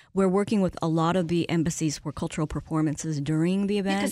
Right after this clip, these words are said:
Speaker 2: 'cause there's, like, nine performances this year,
Speaker 1: Yes,
Speaker 2: right?
Speaker 1: yes.
Speaker 2: That's a lot.
Speaker 1: That's a lot.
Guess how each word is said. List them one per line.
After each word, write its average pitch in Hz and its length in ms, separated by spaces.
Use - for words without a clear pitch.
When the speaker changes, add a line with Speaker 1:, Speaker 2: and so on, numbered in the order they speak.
Speaker 2:
'cause - 160
there's, 294 180
like, 359 160
nine 202 360
performances 226 680
this - 200
year, 190 140
Speaker 1:
Yes, 151 80
Speaker 2:
right? 180 320
Speaker 1:
yes. 147 220
Speaker 2:
That's 349 140
a 190 40
lot. 160 480
Speaker 1:
That's 175 240
a 180 60
lot. - 280